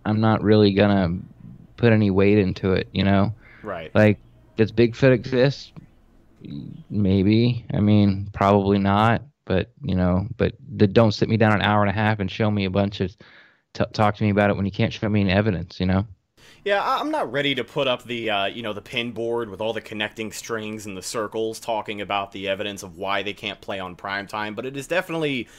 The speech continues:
Speaker 2: a strange coincidence. And it's a shame because it seems like every single time that this team gets a chance to prove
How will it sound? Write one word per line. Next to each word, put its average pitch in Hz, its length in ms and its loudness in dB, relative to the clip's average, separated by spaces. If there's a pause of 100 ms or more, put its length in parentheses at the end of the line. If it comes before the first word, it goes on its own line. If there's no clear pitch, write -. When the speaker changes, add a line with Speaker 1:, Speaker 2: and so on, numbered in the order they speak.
(240)
Speaker 2:
a 135 80 -2
strange 165 360 -4
coincidence. 110 600 -8
And 180 80 -4
it's 208 120 -2
a 208 60 0
shame 135 640 -2
because 139 280 -4
it 160 100 -8
seems 196 260 -8
like 170 200 -2
every 170 260 -4
single 170 300 -6
time 151 300 -6
that 117 100 -10
this 131 160 -6
team 135 320 -8
gets 123 260 -8
a 135 120 -2
chance 113 540 -8
to 113 140 -10
prove 117 600 -8